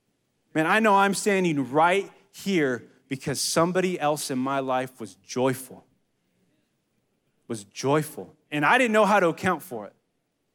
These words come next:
I've known this person for years, and now all of a sudden he's talking about Jesus.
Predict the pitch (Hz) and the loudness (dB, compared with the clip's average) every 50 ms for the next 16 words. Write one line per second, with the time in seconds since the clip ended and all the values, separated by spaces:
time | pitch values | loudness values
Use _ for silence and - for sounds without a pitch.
0 | _ _ - 196 202 214 214 208 196 185 - 220 214 208 214 185 - - 175 170 | _ _ -4 0 2 2 2 2 0 2 2 2 2 2 0 -4 -4 -4 -4 -2
1 | 175 196 202 185 160 135 120 110 - 127 127 147 175 202 214 214 208 202 190 - | 2 2 4 4 4 2 -2 -6 -8 -6 -2 2 4 4 4 4 4 2 2 2
2 | 233 214 190 208 202 - 240 220 196 190 175 165 147 139 127 117 131 208 240 262 | 0 2 0 0 0 2 2 4 4 4 4 2 2 2 -2 -2 2 4 4 4
3 | 233 262 302 302 - - - - | 4 2 0 -2 -4 -8 -16 -20